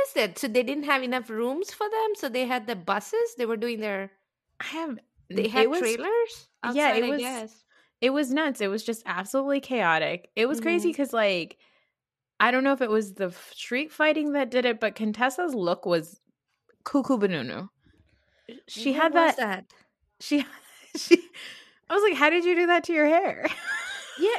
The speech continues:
Speaker 1: it was, like, hair, and then there was a clip, and there's the gap, and there's no hair there. And then the hair starts again. It's like the whole thing is a piece, I guess. I-, it's fixed on the, on the top of her head. And then the bangs,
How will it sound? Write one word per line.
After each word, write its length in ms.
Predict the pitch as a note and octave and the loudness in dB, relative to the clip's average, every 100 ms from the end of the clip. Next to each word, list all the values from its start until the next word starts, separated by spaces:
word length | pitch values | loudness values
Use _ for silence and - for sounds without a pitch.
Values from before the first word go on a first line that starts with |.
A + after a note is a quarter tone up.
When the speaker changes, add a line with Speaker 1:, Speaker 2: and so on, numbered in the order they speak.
| - | -2
Speaker 1:
it 100 | C#4+ | -2
was, 200 | F#4 F#4 | -2 -2
like, 360 | D4 A#3+ - | -2 -4 -16
hair, 640 | - A#3+ B3 B3+ E4 G#4 - _ | -12 -6 -2 0 0 -2 -6 _
and 200 | C4 C#4 | -8 -4
then 220 | C#4 C#4 | -4 -4
there 100 | C4 B3+ | -6 -6
was 140 | B3 | -8
a 60 | B3+ | -12
clip, 580 | _ - F4+ E4 G#3+ F#3+ | _ -10 -2 -2 -2 -6
and 120 | A#3 | -6
there's 220 | B3 B3 | -6 -6
the 100 | B3 | -10
gap, 480 | G3+ B3 D#4 D4+ - | -6 -2 0 0 -4
and 140 | A#3+ | -4
there's 240 | B3 A#3+ C4+ | -4 -4 -6
no 220 | C#4+ D#4+ | -4 -4
hair 300 | D4 E4 D#4+ | -4 -4 -2
there. 580 | C#4+ F4 F4 C4 D#4 F4+ _ _ _ _ | 0 0 0 -2 -4 -8 _ _ _ _
And 140 | C4 E4 | -4 0
then 200 | F#4 F4+ | 0 -2
the 80 | E4 | -2
hair 240 | D#4 D#4 | -2 -4
starts 320 | - D4 D4 | -4 -6 -6
again. 180 | C4+ B3+ | -10 -8
It's 200 | A#3 A3 | -8 -6
like 180 | C4+ A#3 | -6 -6
the 100 | A#3+ | -8
whole 240 | A#3+ C4+ | -6 -6
thing 300 | C#4 E4 E4 | -6 -10 -8
is 120 | D#4+ | -12
a 60 | C4+ | -14
piece, 440 | - - A3 A#3 | -16 -14 -14 -10
I 100 | G#3+ | -12
guess. 420 | G3+ G#3+ A3 A#3 - - - - - | -6 -4 -4 -6 -16 -20 -20 -18 -10
I-, 180 | A#3 - | -8 -6
it's 200 | A3+ - | -10 -4
fixed 300 | A#3+ A3+ A#3+ | -4 -2 -6
on 140 | A3 | -6
the, 160 | G3+ - _ | -6 -10 _
on 100 | A3 | -10
the 60 | G#3+ | -10
top 260 | G3+ G3 A3 | -8 -10 -8
of 140 | G#3+ | -8
her 80 | D4+ | -8
head. 160 | C#4+ C#4 _ _ _ _ _ _ _ _ | -8 -12 _ _ _ _ _ _ _ _
And 160 | - A#3+ | -8 -4
then 160 | B3 B3 | -4 -4
the 80 | |
bangs, 760 | G3+ F3+ G3 G#3 B3 C#4 C#4 | -4 0 0 0 -2 -6 -12